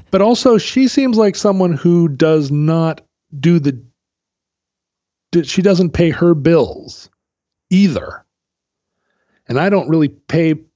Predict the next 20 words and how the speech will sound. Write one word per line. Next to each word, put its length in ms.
I 80
don't 160
remember 320
to 60
pay 220
my 220
bills 560
often 420
until 280
it's 120
too 180
late. 320
Until 260
I 60
start 300
getting 400
letters 420
in 200
pink 420
envelopes 640